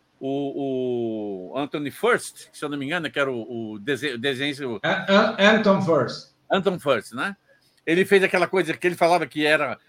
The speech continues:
Speaker 1: Ele queria fazer uma Nova York opressiva, cheia de prédios, mas os prédios com ruas estreitas e tal. E, e isso aí é doutor Seuss, junto com o expressionismo alemão. Ou seja, cara, o cara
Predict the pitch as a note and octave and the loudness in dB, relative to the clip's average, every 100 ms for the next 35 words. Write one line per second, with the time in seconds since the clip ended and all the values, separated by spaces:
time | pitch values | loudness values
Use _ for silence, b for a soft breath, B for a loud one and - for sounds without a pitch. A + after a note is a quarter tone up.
0 | b D3 D3+ F#3+ G3 - A#2 D#3+ C3 E3 | b -6 -2 2 2 2 -2 -2 0 -4
1 | D#3+ C#3 B2 E3+ D#3+ D#3+ D#3+ F3 E3 C#3+ | -2 -4 0 2 4 4 2 0 -4 -6
2 | C#3 - - G3+ G#3 E3+ C3 A#2+ b b | -8 -8 -4 -2 0 -2 -4 -8 b b
3 | - F#3+ E3+ - D#3+ F#3 D3 D#3+ D3 - | 0 2 0 0 2 2 0 -8 -8 -2
4 | F#3 D#3+ E3 E3 F#3 C#3 C3+ - F3+ A3+ | -2 -2 -6 -2 0 -2 -8 -4 4 8
5 | G#3 - D#3 C#3+ - F3 G3+ _ _ _ | 8 4 -6 -8 -6 -6 -6 _ _ _
6 | G#3+ A3+ G#3+ A#3+ A3+ A#3+ A#3+ C4+ C4 C4+ | 0 0 0 -4 0 2 4 4 4 0
7 | B3+ A3+ - C4 A3+ - _ _ _ _ | -2 -4 -6 -10 -10 -14 _ _ _ _
8 | - C3 B3 D#4 D4 G#3 C4+ C4+ A3+ A#3 | -12 -4 -2 -2 -4 -4 -2 -2 -2 -6
9 | G#3 A3 A3 G#3 A#3 F#3+ G3 C#3 G3+ F3+ | -4 -6 -4 -4 -2 0 -2 -2 -2 -4
10 | - _ - A3+ C#4+ E3 D#3 - B3+ | -8 _ 0 2 2 0 -4 -2 0